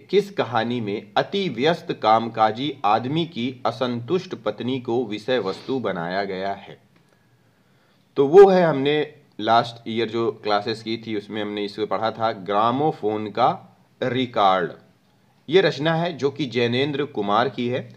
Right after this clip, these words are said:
तो जैनेंद्र कुमार द्वारा लिखित कहानी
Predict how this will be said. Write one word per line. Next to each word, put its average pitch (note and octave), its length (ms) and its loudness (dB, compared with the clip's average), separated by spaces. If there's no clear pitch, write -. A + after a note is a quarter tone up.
तो E3 200 4
जैनेंद्र E3 640 2
कुमार D3+ 380 4
द्वारा C#3 280 4
लिखित A#2+ 340 -4
कहानी A#2 520 -2